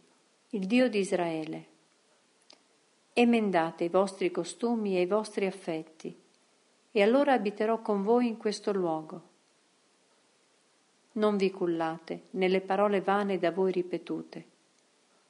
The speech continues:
"C'è qui il tempio del Signore, il tempio del Signore, il tempio del Signore." Perché se voi migliorerete i vostri costumi e i vostri affetti,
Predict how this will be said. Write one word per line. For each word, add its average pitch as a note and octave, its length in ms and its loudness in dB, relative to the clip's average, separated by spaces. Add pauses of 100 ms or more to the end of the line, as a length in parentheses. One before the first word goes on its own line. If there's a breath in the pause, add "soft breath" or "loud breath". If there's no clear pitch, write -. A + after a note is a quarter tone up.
(440 soft breath)
"C'è G3 180 2
qui G3+ 140 -2
il A3+ 140 0
tempio A#3 360 0
del G3 140 0
Signore, F#3+ 720 -4 (520)
il G3+ 200 -6
tempio A#3+ 400 -2
del F#3+ 200 2
Signore, F3 680 -4 (720)
il G#3 220 -8
tempio A#3 400 0
del G3 160 0
Signore." F3 640 -4 (2250 soft breath)
Perché G#3+ 420 2
se G#3 220 0
voi B3+ 200 2
migliorerete F3+ 760 0
i E3+ 80 -2
vostri F3 420 -2
costumi G#3 560 -4
e F3 40 0
i E3 40 -2
vostri F#3 380 -4
affetti, E3+ 680 -10